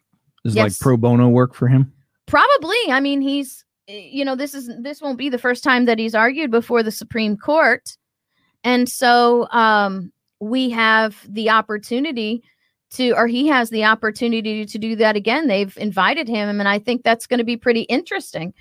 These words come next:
Speaker 2: I
Speaker 1: Yeah.
Speaker 2: mean,
Speaker 1: He's
Speaker 2: Ted
Speaker 1: a
Speaker 2: Cruz and
Speaker 1: Harvard,
Speaker 2: I
Speaker 1: Harvard lawyer.
Speaker 2: Yeah.
Speaker 1: Harvard.
Speaker 2: Well, Ted Cruz and I aren't always on the same page, but I lo-,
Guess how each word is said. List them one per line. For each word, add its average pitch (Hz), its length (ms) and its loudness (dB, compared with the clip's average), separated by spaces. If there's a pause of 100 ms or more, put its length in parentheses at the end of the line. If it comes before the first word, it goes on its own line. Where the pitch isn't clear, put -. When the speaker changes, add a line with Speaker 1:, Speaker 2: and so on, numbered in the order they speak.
(420)
Speaker 2:
I 349 60 2
Speaker 1:
Yeah. 381 40 2
Speaker 2:
mean, 359 200 2
Speaker 1:
He's 294 100 -4 (300)
Speaker 2:
Ted - 180 2
Speaker 1:
a 85 60 -4
Speaker 2:
Cruz 415 180 2
and 127 260 4
Speaker 1:
Harvard, 233 280 -2 (220)
Speaker 2:
I - 40 -20
Speaker 1:
Harvard 131 520 2
lawyer. 123 520 2 (140)
Speaker 2:
Yeah. 262 540 0
Speaker 1:
Harvard. 120 580 -2 (680)
Speaker 2:
Well, 381 200 0 (120)
Ted 480 280 -6
Cruz 403 300 -4
and 311 120 -4
I 277 220 -2
aren't 262 260 -2
always 277 360 -4
on 226 120 -8
the 214 100 -8
same 190 320 -12
page, 208 640 -14
but 285 220 -2 (480)
I 311 280 6
lo-, 233 440 -2